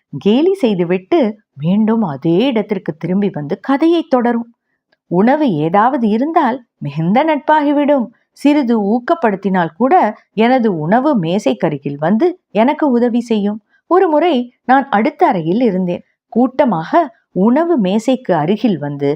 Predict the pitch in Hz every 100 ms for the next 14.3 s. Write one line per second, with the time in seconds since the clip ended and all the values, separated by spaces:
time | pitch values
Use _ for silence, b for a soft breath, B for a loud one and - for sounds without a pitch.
0 | - _ _ - 160 190 220 170 165 220
1 | 302 226 247 294 233 233 320 370 233 247
2 | - 202 262 277 233 160 147 - 285 208
3 | 151 - 247 - 143 233 294 294 277 277
4 | - _ _ _ _ _ _ 180 285 453
5 | 453 185 226 320 330 214 - 196 285 330
6 | 202 165 151 147 143 - 185 254 208 220
7 | 330 392 277 220 202 254 233 147 156 233
8 | 254 285 392 302 294 302 294 285 262 254
9 | 254 254 - _ _ 160 170 214 208 180
10 | 156 156 151 165 226 247 190 175 151 156
11 | 226 254 294 247 208 _ _ - 131 143
12 | - - 294 262 254 254 262 - _ _
13 | _ _ _ 233 254 381 392 226 - 156
14 | 151 190 254